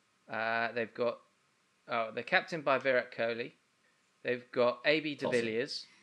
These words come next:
Speaker 1: uh, Siraj, who's bowled really nicely over the last few months.
Speaker 2: Mm, yes, in the test matches,
Speaker 1: Yeah.
Speaker 2: yeah, he did.
Speaker 1: Um, they've got f-, a couple of New Zealanders, Finn Allen, who's been pumping runs,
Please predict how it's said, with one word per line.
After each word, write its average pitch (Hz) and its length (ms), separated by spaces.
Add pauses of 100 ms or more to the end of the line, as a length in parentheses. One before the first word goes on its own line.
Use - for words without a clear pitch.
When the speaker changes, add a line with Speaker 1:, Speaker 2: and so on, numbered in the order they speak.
(540)
Speaker 1:
uh, 120 340 (280)
Siraj, 135 760
who's 120 460
bowled 120 440
really 123 260
nicely 123 400
over 113 160
the 113 120
last 117 280
few 120 180
months. 117 480
Speaker 2:
Mm, 92 80
yes, 107 280
in 107 80
the 101 60
test - 320
matches, 101 360
Speaker 1:
Yeah. 104 180
Speaker 2:
yeah, - 20
he 95 60
did. 101 400
Speaker 1:
Um, 131 640 (240)
they've 131 260
got 123 320
f-, - 680
a 139 60
couple 165 300
of 156 80
New 143 180
Zealanders, 139 600 (140)
Finn 147 160
Allen, 139 500 (200)
who's 127 200
been 120 240
pumping 127 480
runs, 131 580